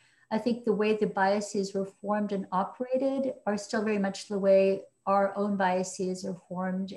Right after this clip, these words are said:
and, uh, put into practice, so that, um, I don't say there's, there's a, there's a relevance. In other words, I guess human biases have similar functions.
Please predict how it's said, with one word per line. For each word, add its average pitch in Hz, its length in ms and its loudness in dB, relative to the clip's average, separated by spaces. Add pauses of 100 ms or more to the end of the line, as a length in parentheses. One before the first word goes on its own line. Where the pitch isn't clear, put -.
and, 185 380 -6 (120)
uh, 190 280 -6 (640)
put 202 100 0
into 185 240 -2
practice, 190 680 -2
so 208 100 -2
that, 190 280 -2 (600)
um, 196 220 0
I 202 60 -4
don't 202 100 0
say 202 160 0
there's, 190 280 2
there's 202 340 2
a, 196 260 2
there's 220 160 2
a 214 80 4
relevance. 202 540 2
In 196 60 -2
other 190 80 2
words, 196 120 0
I - 40 0
guess 226 160 2
human 226 180 4
biases 220 460 6
have 202 200 4
similar 214 400 4
functions. 214 720 2